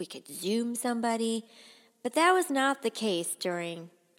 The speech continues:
nineteen fourteen to nineteen eighteen, which is when World War One occurred. So Frances with her mom, after her father goes and joins the army,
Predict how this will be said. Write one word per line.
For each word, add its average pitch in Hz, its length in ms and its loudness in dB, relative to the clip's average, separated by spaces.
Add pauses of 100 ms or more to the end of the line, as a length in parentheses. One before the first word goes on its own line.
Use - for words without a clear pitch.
(180)
nineteen 185 520 -2
fourteen 175 580 -6
to 170 120 -10
nineteen 175 420 -10
eighteen, 170 560 0
which 165 180 -12
is 180 160 -6
when 170 320 -6
World 170 200 -6
War 170 160 -4
One 135 320 -12
occurred. - 540 -10 (560)
So 277 200 4
Frances 294 460 2
with 381 100 2
her 320 160 4
mom, 180 560 0
after 196 260 2
her 226 80 0
father 185 340 2
goes 175 260 -4
and 180 120 -6
joins 175 360 -6
the - 200 -8
army, 147 400 -8